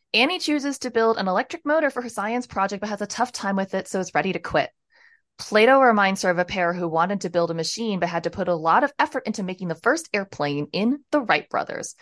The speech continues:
So it's always that kind of thing where they're like,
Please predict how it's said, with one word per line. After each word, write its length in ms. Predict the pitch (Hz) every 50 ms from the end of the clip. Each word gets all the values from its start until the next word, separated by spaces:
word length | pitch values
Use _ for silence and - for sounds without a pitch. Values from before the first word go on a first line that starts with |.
| - - - - - _
So 200 | - - 294 285
it's 240 | 277 269 - - - - _ _ _ _ _ -
always 580 | 214 240 269 294 294 311 311 294 294 277 233
that 260 | 226 247 233 220 -
kind 420 | - - - 214 196 208 220 220 214
of 140 | 214 196 196
thing 680 | - - 196 190 196 190 175 156 143 131 127 143 147 - _ _ _ _ _ _ _ _ _ _ _ _ _ _ _ _ _
where 200 | 190 196 196 190
they're 180 | 190 190 190
like, 320 | 190 190 180 180 180 -